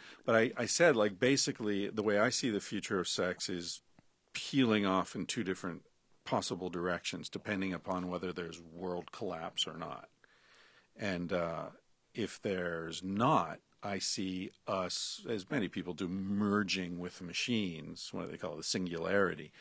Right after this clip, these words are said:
but also in terms of sexuality, that, you know, now we've got fleshlights, but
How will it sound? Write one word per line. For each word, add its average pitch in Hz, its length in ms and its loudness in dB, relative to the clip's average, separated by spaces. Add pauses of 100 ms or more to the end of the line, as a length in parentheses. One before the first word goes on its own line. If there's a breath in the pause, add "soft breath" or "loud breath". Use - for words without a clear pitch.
(320 soft breath)
but - 120 0
also 135 200 2
in 113 60 0
terms 92 260 -4
of - 80 -6
sexuality, 92 880 -4
that, - 160 -4 (240)
you 110 120 -4
know, 87 240 -8 (380 soft breath)
now 107 280 6
we've 104 160 4
got 90 160 6
fleshlights, - 960 0
but 92 180 2